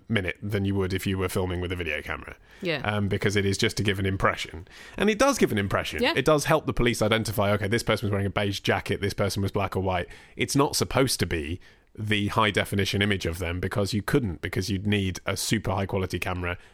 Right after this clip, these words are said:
Speaker 1: in exactly the right location with exactly the right light, and you need to be storing everything. And it's
Speaker 2: Yeah.
Speaker 1: too expensive. So it's the compromise between deterrent and evidence, basically. My dad owns his own business
Speaker 2: Mm-hmm.
Speaker 1: and,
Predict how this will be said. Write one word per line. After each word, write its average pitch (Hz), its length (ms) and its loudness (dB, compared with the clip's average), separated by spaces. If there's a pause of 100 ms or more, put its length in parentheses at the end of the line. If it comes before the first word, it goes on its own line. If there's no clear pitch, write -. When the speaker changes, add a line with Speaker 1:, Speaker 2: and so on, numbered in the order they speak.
(140)
Speaker 1:
in - 100 -6
exactly 101 360 0
the 90 80 -2
right 85 180 -6
location 90 360 -4
with 90 80 -4
exactly 101 340 0
the 87 100 -6
right 87 180 -4
light, 87 200 -2
and 101 100 -4
you 101 80 0
need 98 140 -2
to - 80 -8
be 98 80 0
storing 95 340 0
everything. 87 460 -2 (280)
And 202 120 0
it's 185 80 2
Speaker 2:
Yeah. 185 40 0
Speaker 1:
too 120 100 4
expensive. 123 420 0
So 117 100 2
it's 110 80 0
the 120 80 0
compromise 131 420 4
between 101 280 0
deterrent 95 480 0
and 95 100 0
evidence, 80 380 -4
basically. 78 420 -6 (340)
My 170 120 2
dad 190 200 4
owns 104 200 2
his 98 120 0
own 90 340 0 (100)
business 101 480 -2 (120)
Speaker 2:
Mm-hmm. 202 120 2
Speaker 1:
and, - 260 0